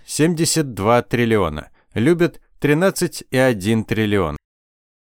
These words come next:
"Пожалуйста, мы хотели бы попасть в магистрат к Пиропаду", произнесла Пончик сладчайшим из своих голосов.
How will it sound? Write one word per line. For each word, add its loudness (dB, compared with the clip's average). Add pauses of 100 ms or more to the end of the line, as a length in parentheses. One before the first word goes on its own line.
(140)
"Пожалуйста, 0
мы 2
хотели 0
бы 2
попасть 0
в -2
магистрат 0
к -20
Пиропаду", 0 (160)
произнесла 0
Пончик -2
сладчайшим 0
из -6
своих 0
голосов. -2